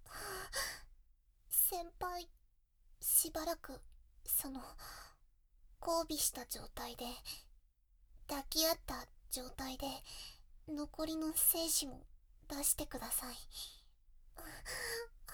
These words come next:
まだ出てる。妊娠させる気満々じゃないですか。先輩の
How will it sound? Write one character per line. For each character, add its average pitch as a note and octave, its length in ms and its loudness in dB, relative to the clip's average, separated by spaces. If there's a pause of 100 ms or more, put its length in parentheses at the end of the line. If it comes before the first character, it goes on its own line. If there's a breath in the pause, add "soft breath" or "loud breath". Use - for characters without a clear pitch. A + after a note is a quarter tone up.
(1080 loud breath)
ま F#4 160 -2
だ - 120 -8 (480)
出 E4+ 200 2
て F#4 180 2
る。 E4 80 -4 (2500 loud breath)
妊 D4 260 0
娠 D#4+ 360 2
さ D4+ 160 6
せ D4 160 2
る D4+ 100 0
気 D#4 200 -2
満 C#4 300 2
々 D#4 240 2
じ E4 80 8
ゃ E4 40 6
な D#4 180 2
い C#4 60 0
で B3+ 140 -4
す - 100 8
か。 A3+ 300 -4 (880 loud breath)
先 C#4 220 -2
輩 C#4 240 4
の C#4 220 -2